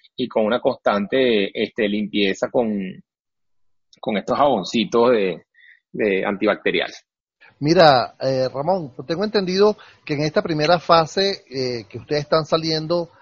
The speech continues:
Speaker 2: al mercado, eh, solo están atendiendo dos municipios y en una hora determinada.
Speaker 1: Es correcto, es correcto, Edgar. Actualmente, eh, nosotros aplicándonos, pues, a, a lo que es el modelo que, que,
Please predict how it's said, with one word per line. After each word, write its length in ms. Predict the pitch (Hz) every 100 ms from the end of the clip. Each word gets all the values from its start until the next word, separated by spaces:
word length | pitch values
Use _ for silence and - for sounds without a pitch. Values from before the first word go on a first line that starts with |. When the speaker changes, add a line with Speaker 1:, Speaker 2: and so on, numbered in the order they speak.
| - -
Speaker 2:
al 180 | 131
mercado, 680 | 123 117 113 135 147 165 165 _ _ _ -
eh, 180 | 139
solo 260 | 120 175 180
están 200 | 175 190
atendiendo 520 | 196 160 147 160 175 175 -
dos 160 | 180 175
municipios 640 | 185 160 - 190 180 202
y 60 | 170
en 60 | 139
una 260 | 151 160
hora 220 | 156 160 165
determinada. 800 | 143 123 110 123 120 95 - _ _ _ _ _ _ _ _
Speaker 1:
Es 140 | 160
correcto, 560 | - 208 196 131 135 113 -
es 120 | 123
correcto, 440 | 185 185 139 151
Edgar. 240 | 135 117 -
Actualmente, 720 | - 143 156 165 196 196 240 - - - - - _ _
eh, 640 | 147 139 131 123 117 117 -
nosotros 640 | 156 135 143 170 202 180 143
aplicándonos, 580 | 139 131 123 196 190 131
pues, 180 | 180 175
a, 100 | 135
a 280 | 135 - 135
lo 100 | 127
que 100 | 135
es 40 |
el 80 | 180
modelo 380 | 180 139 143 170
que, 300 | 196 143 120
que, 540 | 139 127 117 104 95